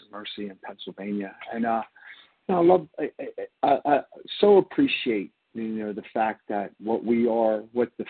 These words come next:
fellowship is to focus on is the program, and the, you know, we talk about the common problem and the common solution. You know, yet when, you know, when we share, when our fellowship, these mix of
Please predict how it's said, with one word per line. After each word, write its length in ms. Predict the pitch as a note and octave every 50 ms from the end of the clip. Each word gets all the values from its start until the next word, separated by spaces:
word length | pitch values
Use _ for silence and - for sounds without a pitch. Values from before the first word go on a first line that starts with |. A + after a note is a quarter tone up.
| - -
fellowship 680 | - D#3+ E3 E3 D3 C#3 B2 - - - A#2+ A#2 A2 - -
is 220 | E2+ A2+ A#2 A2+ - - -
to 80 | - A2+ - - -
focus 320 | D#3+ D#3 D3+ - B2 G#2+ - -
on 400 | A2+ G#2+ G#2+ G#2 G#2 G#2 G2+ G2+ G2+ _
is 240 | - G#2 G#2 G2 F#2 - -
the 60 | G#2 -
program, 500 | - - G#2+ G#2 G#2+ F#2 - F2 E2+ D#2 C#2 C2+ - - _ _ - -
and 580 | G#2 G#2 G2+ G2+ G#2 G#2 G2+ G2 G2 G#2 - _ -
the, 240 | G2 G2+ G#2 F#2 - -
you 100 | A#2 A2
know, 140 | G2+ F#2 F2+
we 240 | F2+ F#2 G#2 G2 - -
talk 240 | - C3+ - - -
about 340 | B2 A2 A2 A2 A2 A2 - _ - _ - - - _ _ _ -
the 100 | C3 A#2+ - -
common 380 | - D3 C#3+ D3 D3+ D#3 D#3 D3
problem 680 | - - C#3 B2+ B2 B2 G#2+ A#2 B2 A#2 A2+ A#2 A#2 - _ _ _ _ _ -
and 160 | G#2+ G#2+ G#2
the 60 | G2+ G#2 -
common 380 | - G2+ G2+ G2 G2 F#2+ F#2+ - -
solution. 520 | - F#2+ D#2+ F2+ F2 E2 - - - - - _ _ _ _ _ _ _ _ _ _ _ _ _ _ _ _ _ _ _ _ _ _ _ _ _ _ _ _ _ _ _ -
You 220 | A#2+ C3+ C#3 F3
know, 140 | F3+ E3 D3+
yet 340 | C#3+ C#3+ D3 G3+ G3 - -
when, 340 | D#3 F3 F3 E3+ E3 D#3 - -
you 180 | D3+ E3+ E3+
know, 140 | D#3+ D#3 D3+
when 300 | D3+ D#3 E3 D#3+ D#3 D3+
we 140 | D3 D#3 D3+ - -
share, 380 | - C#4+ D4+ A3+ D#3 C#3 C#3+ D3
when 200 | C3+ C#3+ D3+ D3+
our 160 | D3+ D3+ D3+ - -
fellowship, 540 | A3 B3 B3 G#3 E3 - - D3 D3 D3+ _ _
these 160 | - C#3+ D3 B2+ C3+
mix 180 | D#3 F#3 F#3 - -
of 60 | D#3+